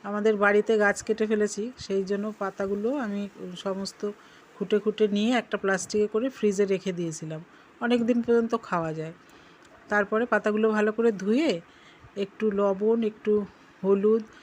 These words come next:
একটু বেসন, চালের গুঁড়ো দিয়ে ভালো করে মেখে নিলাম। আর একটু সামান্য মিষ্টিও দিলাম।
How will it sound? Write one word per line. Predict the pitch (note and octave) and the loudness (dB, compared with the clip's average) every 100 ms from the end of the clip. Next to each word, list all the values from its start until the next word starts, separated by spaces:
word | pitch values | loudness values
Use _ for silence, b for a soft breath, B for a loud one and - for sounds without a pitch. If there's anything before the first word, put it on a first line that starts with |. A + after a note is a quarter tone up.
| B B | B B
একটু | F#3 G#3 | -4 0
বেসন, | F#3+ G3 - A3 G#3+ | 2 2 0 -2 -2
চালের | G#3 G3 G3+ | 0 0 0
গুঁড়ো | F#3+ G3+ G#3 | 0 2 2
দিয়ে | F#3+ A3+ C#4+ D4+ - - B B - | 2 0 -2 -4 -14 -20 B B -10
ভালো | F#3+ F#3+ G3 | -4 -2 -2
করে | G#3+ G#3+ D#4 - B B B B - - - | -2 -2 -4 -8 B B B B -20 -20 -6
মেখে | G3+ G3+ - | -2 0 0
নিলাম। | E3+ D#3+ D3 D#3 D#3 - - - - - F3 | -2 -2 -4 -10 -16 -20 -20 -20 -20 -16 -6
আর | F3 F3 | -4 -2
একটু | F#3 - - | -6 -6 -4
সামান্য | A3+ A3 G#3+ A3+ A3+ | 0 0 0 0 0
মিষ্টিও | G#3 G#3 - A#3 A3 | -2 -4 -4 0 2
দিলাম। | F#3+ F3+ | 0 -6